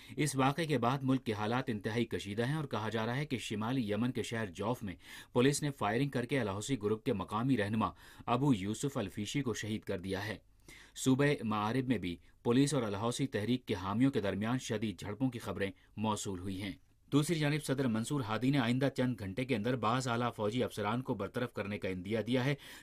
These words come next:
تاہم ملک کے اعلیٰ سیکیورٹی عہدیداروں نے اس کی سختی کے ساتھ مخالفت کی ہے۔ کہا جا رہا ہے کہ اعلیٰ حکام نے فوج کو طاقت کے استعمال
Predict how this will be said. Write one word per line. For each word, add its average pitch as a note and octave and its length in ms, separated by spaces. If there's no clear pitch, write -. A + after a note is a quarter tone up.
تاہم D3 340
ملک B2+ 160
کے B2+ 120
اعلیٰ A2+ 220
سیکیورٹی A#2 500
عہدیداروں G2+ 480
نے A2+ 100
اس - 100
کی A2+ 80
سختی A2+ 340
کے G2 100
ساتھ G#2+ 300
مخالفت G#2+ 460
کی G2+ 160
ہے۔ G#2+ 140
کہا C#3+ 200
جا D3 180
رہا D3 120
ہے D#3+ 60
کہ C#3+ 140
اعلیٰ A#2 240
حکام C3 340
نے C3+ 140
فوج B2 280
کو A2+ 120
طاقت G#2+ 400
کے A2 60
استعمال G#2 440